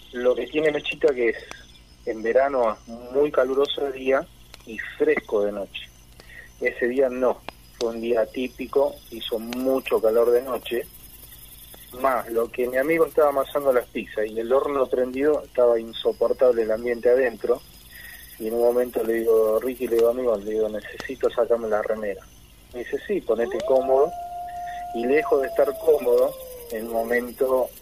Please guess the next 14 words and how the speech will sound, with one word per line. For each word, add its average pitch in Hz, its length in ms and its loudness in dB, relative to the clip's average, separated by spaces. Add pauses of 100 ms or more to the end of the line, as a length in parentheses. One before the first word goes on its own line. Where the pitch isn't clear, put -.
(400)
decido 139 480 0
salir 131 300 2
afuera 131 500 2 (1300)
y 117 80 -12
me 117 120 4
voy 147 200 6
al 131 180 0
patio. 110 420 -2 (420)
Y 123 200 0
él 147 160 0
tenía 143 340 2
estacionado 143 600 2
el 131 120 0
auto 131 480 2